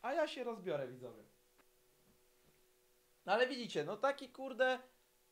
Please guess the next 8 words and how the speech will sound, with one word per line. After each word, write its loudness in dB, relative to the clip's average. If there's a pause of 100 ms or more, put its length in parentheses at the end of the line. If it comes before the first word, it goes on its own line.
(340)
chłopak -2
normalnie, 2
o. 4 (1120)
Taki -2
o, 0 (220)
tak 0
proszę -6
bardzo. 4